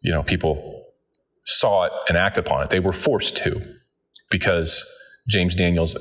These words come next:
and other brave human beings spoke out, spoke against power.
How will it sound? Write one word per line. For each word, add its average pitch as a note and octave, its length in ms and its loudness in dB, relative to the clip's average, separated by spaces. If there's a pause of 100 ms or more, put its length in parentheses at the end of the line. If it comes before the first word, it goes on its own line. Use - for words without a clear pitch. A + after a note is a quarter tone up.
and E2 140 0
other E2 460 0
brave E2 500 0 (240)
human E2 240 0
beings D#2 420 0 (300)
spoke - 400 0
out, D#2 260 2 (720)
spoke F#2+ 300 0
against F2 420 0 (800)
power. D2+ 520 0